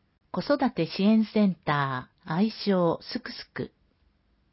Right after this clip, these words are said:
中新田三百七十七、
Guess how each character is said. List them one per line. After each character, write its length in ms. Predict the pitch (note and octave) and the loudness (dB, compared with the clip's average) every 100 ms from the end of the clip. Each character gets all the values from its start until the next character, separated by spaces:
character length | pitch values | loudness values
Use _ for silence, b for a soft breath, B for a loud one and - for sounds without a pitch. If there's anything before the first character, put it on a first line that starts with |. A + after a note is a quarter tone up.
| _ _ _ _ - | _ _ _ _ -4
中 280 | F#3 C4 | 0 2
新 280 | C4 C#4 B3+ | 2 8 8
田 240 | F#3 D3 C#3 | 8 4 2
三 280 | - C#4 | 4 4
百 280 | B3 E3+ D#3+ | 4 2 0
七 320 | D#3 E3 G3 | 0 2 2
十 320 | F#3+ C#3 C3+ C3+ | 2 -2 -4 -2
七、 340 | D3 C3+ B2+ | -2 -2 -6